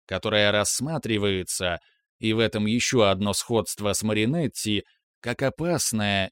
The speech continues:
и черпающее свою притягательную силу в своей смелости. По Юнгеру опасное отвечает за потрясающий опыт,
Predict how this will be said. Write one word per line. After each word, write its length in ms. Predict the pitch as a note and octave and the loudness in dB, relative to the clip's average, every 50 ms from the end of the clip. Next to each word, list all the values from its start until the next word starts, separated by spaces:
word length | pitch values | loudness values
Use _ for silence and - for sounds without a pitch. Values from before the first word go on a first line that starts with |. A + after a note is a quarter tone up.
| - - | -6 -8
и 160 | D3 C#3+ - | -8 -6 -4
черпающее 960 | - - C3+ C#3+ D3 C#3 C3 - C#3 C3 B2+ B2 A2+ - - B2+ A#2+ A#2 A2 | -4 -2 -2 0 0 0 0 0 0 2 2 2 0 0 0 2 2 2 2
свою 360 | - - A2+ A2+ A#2 A#2+ A#2 | 0 0 0 2 2 2 0
притягательную 920 | G#2 B2 A#2 G#2+ - B2 A2 A#2+ A#2+ A2+ G#2 - A2 G#2+ G#2+ A2 A2 G#2+ G2+ | 0 -2 -2 -2 -2 -2 0 2 2 2 2 0 -2 -2 0 0 0 0 0
силу 540 | - - - D3+ D#3 D3 A2 G2 F2 F2 E2+ | 0 -2 -2 0 0 0 0 -2 -4 -4 -4
в 40 | - | -4
своей 400 | - G#2+ A2 A#2 B2 B2 B2 A#2 | -4 -2 0 0 0 0 0 0
смелости. 760 | - - B2+ C#3 C3+ A2 F2 D2 - - - - - - _ _ _ _ _ _ _ _ _ _ _ _ _ _ _ _ _ _ _ _ _ _ _ _ | 0 -2 -2 0 0 -2 -2 -4 -6 -8 -8 -10 -14 -20 _ _ _ _ _ _ _ _ _ _ _ _ _ _ _ _ _ _ _ _ _ _ _ _
По 160 | A#2+ B2 B2+ | 0 0 0
Юнгеру 720 | A#2+ A#2+ E3 F#3+ F#3 C3+ A2 G#2 A2+ G#2+ G#2+ G#2 G2 F#2+ - _ | 2 2 2 2 4 2 2 2 2 4 4 2 0 -2 -4 _
опасное 880 | A#2+ A2+ - - E3 F#3 F3+ C#3 - - - G#2 G2 F#2+ F2+ F2+ F2 - | -6 -4 -4 -2 0 0 0 0 0 -2 -2 -2 -2 0 -2 -2 -4 -4
отвечает 720 | G#2 G#2 G2+ - B2 B2+ G#2+ - C#3+ D3+ D3+ D3 C#3+ A#2 | -4 -4 -4 -2 -4 -4 -2 -2 0 2 2 2 2 2
за 140 | G#2 C#3+ C3+ | 0 -2 -2
потрясающий 880 | - C#3 C3 C#3 C#3+ C#3 - - C#3+ C#3 C#3 C3+ B2+ - - B2 C3+ D3 | -2 -2 -2 -2 -2 -2 -2 0 0 2 2 2 0 0 -2 0 2 4
опыт, 560 | D#3 D3+ B2+ F#2 - - B1 - - - | 4 4 4 2 0 -4 -14 -18 -20 -20